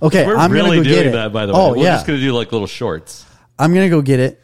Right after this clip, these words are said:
Speaker 1: You can't look, but you also have to keep talking.
Speaker 2: Wait, I thought you already brought it in. That's why I closed my eyes earlier.
Speaker 1: I did, but I don't want you to see it before I, like, sit back down.
Speaker 2: Okay.
Speaker 1: And 'cause I have to plug it in.
Speaker 2: <laughs> This thing requires power?
Speaker 1: Yeah, and it's got a remote.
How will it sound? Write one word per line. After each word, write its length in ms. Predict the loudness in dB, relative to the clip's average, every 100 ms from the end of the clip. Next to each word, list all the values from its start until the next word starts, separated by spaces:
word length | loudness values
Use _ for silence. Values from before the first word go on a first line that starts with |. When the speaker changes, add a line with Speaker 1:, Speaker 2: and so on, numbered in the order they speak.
| -20
Speaker 1:
You 380 | -4 -2 0 -4
can't 400 | -4 -2 -2 0
look, 380 | 0 0 -2 -8
but 140 | -6
you 160 | -4 -4
also 220 | -4 -6
have 100 | -8
to 80 | -10
keep 180 | -10
talking. 340 | -4 -4 -4 -8
Speaker 2:
Wait, 200 | -10 -10
I 80 | -12
thought 240 | -10 -10
you 140 | -8 -6
already 240 | -4 -4
brought 260 | -4 -4 -4
it 100 | -4
in. 120 | -4
That's 180 | -4 -4
why 120 | -6
I 40 |
closed 320 | -6 -10 -8
my 160 | -8 -8
eyes 200 | -10 -12
earlier. 360 | -14 -14 -18 -20 _ _ _ _
Speaker 1:
I 180 | -4 -2
did, 380 | 0 0 0 -2
but 100 | -2
I 80 | -2
don't 220 | -2 -2
want 260 | -2 -2 -4
you 60 |
to 60 | -6
see 300 | -4 -2 -2
it 100 | -4
before 380 | -8 -6 -4 -2
I, 100 | -4
like, 300 | -4 -6 -8
sit 240 | -8 -8
back 220 | -8 -10 -8
down. 380 | -8 -8 -10 -14 _
Speaker 2:
Okay. 300 | -8 -6 -6 -8 _ _ _ _
Speaker 1:
And 80 | -10
'cause 180 | -4 -2
I 60 | 0
have 180 | -2 -4
to 80 |
plug 260 | -6 -4 -2
it 60 | -2
in. 200 | -4 -10
Speaker 2:
<laughs> 60 | _ _ _ _ _ _ _ _ _ _ _ _ _ _ _ _ -20 -18 -18 -20 -16
This 160 | -14 -12
thing 120 | -10
requires 460 | -8 -6 -4 -4 -6
power? 440 | -8 -6 -6 -6 -4
Speaker 1:
Yeah, 320 | -2 -2 -4
and 180 | -4 -4
it's 120 | -4
got 140 | -2 -2
a 60 |
remote. 440 | 0 0 -2 -4